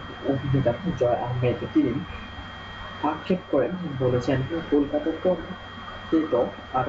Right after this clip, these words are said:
কাউকে পেলাম না, কি আর করাম, এই দেশের গাছকে বিয়ে করব", এমনটা বলেছেন জয়া আহসান। কৌশিক বন্দ্যোপাধ্যায় এর ছবি নির্বাচনে এর জন্য জয়া জাতীয়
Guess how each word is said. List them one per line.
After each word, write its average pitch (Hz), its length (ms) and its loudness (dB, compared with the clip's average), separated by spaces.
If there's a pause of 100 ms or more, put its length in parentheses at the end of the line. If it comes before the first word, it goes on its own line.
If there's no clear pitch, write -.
কাউকে 123 380 2 (340)
পেলাম 117 320 2
না, 147 180 2 (460)
কি 175 160 6
আর 156 200 0 (100)
করাম, 123 260 2 (420)
এই 147 160 8
দেশের 131 280 2 (220)
গাছকে 123 480 2
বিয়ে 117 420 4
করব", 113 300 4 (380)
এমনটা 147 460 2 (220)
বলেছেন 120 360 2 (240)
জয়া 117 300 4 (160)
আহসান। 127 440 0 (580)
কৌশিক 165 420 4 (200)
বন্দ্যোপাধ্যায় 131 1000 0 (100)
এর 123 200 4 (460)
ছবি 113 240 4 (120)
নির্বাচনে 131 640 2
এর 123 240 2 (120)
জন্য 113 240 2 (520)
জয়া 135 280 4 (1400)
জাতীয় 302 360 4